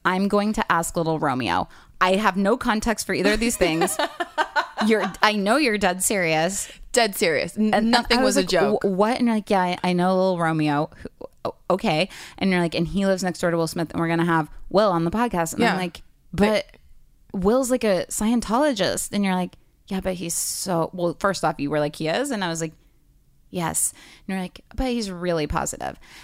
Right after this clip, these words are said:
Speaker 1: And he is. I love the whole Smith family.
Speaker 2: So inspirational.
Speaker 1: Jaden, whip your hair back and forth, daughter. Like,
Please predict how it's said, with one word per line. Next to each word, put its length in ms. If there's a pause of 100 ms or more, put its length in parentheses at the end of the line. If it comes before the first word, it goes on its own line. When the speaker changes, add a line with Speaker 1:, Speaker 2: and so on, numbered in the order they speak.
(120)
Speaker 1:
And 160
he 240
is. 320
I 60
love 240
the 100
whole 180
Smith 260
family. 480
Speaker 2:
So 380
inspirational. 1000
Speaker 1:
Jaden, 720
whip 240
your 80
hair 180
back 220
and 160
forth, 280
daughter. 560
Like, 180